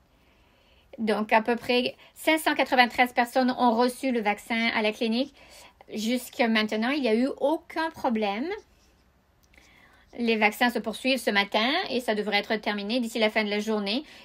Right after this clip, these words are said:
Ce sera approximativement trois cents personnes qui vont être vaccinées. Si j'ai bien compris, il y a des rendez-vous de suivi qui sont déjà réservés pour tous ces individus d'ici vingt et un jours. Voilà, c'est ça.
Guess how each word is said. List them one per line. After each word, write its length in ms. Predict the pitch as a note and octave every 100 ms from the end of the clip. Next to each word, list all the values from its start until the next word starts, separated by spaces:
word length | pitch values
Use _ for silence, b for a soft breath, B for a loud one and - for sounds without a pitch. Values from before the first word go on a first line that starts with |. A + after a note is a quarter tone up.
| B
Ce 140 | - G#3+
sera 140 | G3+
approximativement 680 | G#3 A#3 A3+ A3 G#3 A#3 B3
trois 180 | C4+
cents 200 | C4+ A3
personnes 320 | A3 A#3+ C4+ C#4
qui 120 | C4
vont 80 | A#3
être 180 | A3
vaccinées. 600 | A#3 A3 - A3 G#3+ C#4 B B B B B
Si 380 | - - - A#3+
j'ai 100 | A3+
bien 220 | G#3 G#3+
compris, 540 | G#3 G3+ G3+ C4+ D4 D#4
il 160 | B3+ A#3+
y 100 | A#3
a 60 |
des 80 | G#3+
rendez-vous 300 | B3 C4+ B3+
de 100 | B3+
suivi 680 | A#3+ - C4 C4 A#3+ D4 D#4
qui 180 | B3+
sont 320 | A#3+ A#3+ G#3+ G#3
déjà 300 | G#3 G3+ G#3
réservés 600 | A#3 C#4 B3 G#3 A3+ A#3
pour 240 | - C#4+
tous 120 | F4+
ces 220 | E4 B3+
individus 420 | B3 A3 A3+ G#3 C4
d'ici 360 | A#3 A3 A#3
vingt 260 | G3+ B3 B3+
et 80 | A#3
un 80 |
jours. 320 | G3 G3+ E4 _ _
Voilà, 280 | G#3 F#3+ E3 - _ _ _ _ b b b
c'est 140 | - B3+
ça. 200 | -